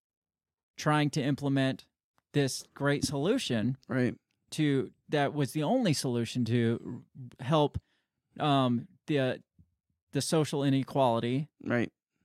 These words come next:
Speaker 1: And immediately it turned into this giant power struggle.
Speaker 2: Mm-hmm.
Speaker 1: Nothing got accomplished that was meant to be accomplished.
Speaker 2: Right.
Speaker 1: So you think that doing this again on a global scale, though,
Speaker 2: Yeah.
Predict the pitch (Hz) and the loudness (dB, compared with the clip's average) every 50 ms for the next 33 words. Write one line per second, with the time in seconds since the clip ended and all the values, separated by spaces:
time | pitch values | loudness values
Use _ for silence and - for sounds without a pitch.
0 | _ _ _ - - 156 147 139 - - 170 151 151 170 208 208 185 156 123 131 | _ _ _ -4 0 2 2 2 0 0 0 2 2 2 0 0 0 0 0 2
1 | 139 127 123 123 - - 139 135 127 123 120 117 - 139 135 120 127 - - 127 | 2 2 0 0 -2 -2 0 0 2 2 2 0 -2 -2 -4 -4 -4 -2 -2 -2
2 | 117 117 117 113 - 156 180 175 139 - - - - 131 - 78 - 135 - _ | -2 -2 -2 -2 -2 0 0 2 0 0 -4 -6 -8 -8 -10 -12 -12 -14 -16 _
3 | _ _ - 131 135 156 196 226 147 202 170 143 131 123 120 120 - 127 120 117 | _ _ -4 0 4 4 4 4 4 2 2 2 2 2 0 0 0 0 0 0
4 | - 127 120 107 - - 120 107 104 120 113 - 127 117 - - - - 127 113 | 0 -2 -4 -4 -2 -2 -2 0 0 -2 0 0 0 0 -2 -2 -2 -2 -2 -2
5 | - - 139 135 135 - - 117 113 113 - _ _ _ _ - - - - - | 0 0 0 0 0 -2 -4 -8 -10 -12 -14 _ _ _ _ -14 -10 -8 -6 -2
6 | - 151 139 131 123 127 117 135 135 123 - - - - 202 214 214 214 - - | 2 4 4 4 4 4 2 2 0 0 -2 -4 -2 2 2 2 2 0 -2 -8
7 | - - _ _ _ _ _ - 135 131 120 107 139 151 160 170 175 139 139 123 | -12 -14 _ _ _ _ _ -2 -2 -2 0 2 2 2 2 2 2 2 0 0
8 | - - - 135 107 101 98 101 127 151 147 131 107 95 117 113 - _ _ _ | -2 -4 -6 -6 -6 -6 -2 0 2 2 2 2 0 0 -2 -4 -8 _ _ _
9 | _ _ _ _ _ _ _ _ _ _ _ _ _ _ _ _ - 160 165 156 | _ _ _ _ _ _ _ _ _ _ _ _ _ _ _ _ 0 0 2 2
10 | 113 120 123 143 196 226 180 139 110 - - 127 117 113 110 110 98 113 107 110 | 2 2 2 4 4 4 2 0 -2 -4 -4 -4 -2 -2 -2 0 0 0 0 2
11 | 107 110 135 131 73 73 58 | 2 0 0 -2 -6 -8 -10